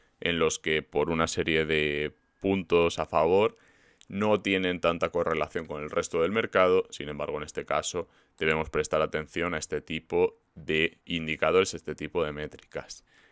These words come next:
En cuanto a la liquidez, vemos que está en los principales exchanges, que está en Binance, que está en crypto punto com, que está en Huobi,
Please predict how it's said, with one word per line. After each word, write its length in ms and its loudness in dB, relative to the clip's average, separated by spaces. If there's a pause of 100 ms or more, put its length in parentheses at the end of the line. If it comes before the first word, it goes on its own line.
(120)
En 180 0
cuanto 240 6
a 40 8
la 100 8
liquidez, 440 4
vemos 280 -2
que 80 -4
está 200 -4
en 80 -2
los 80 -4
principales 520 -2
exchanges, 560 -4
que 80 -8
está 480 0
en 200 -6
Binance, 680 4
que 80 -4
está 220 -4
en 60 -6
crypto 300 -6
punto 360 -6
com, 340 6 (460)
que 80 -2
está 220 0
en 80 -4 (100)
Huobi, 580 4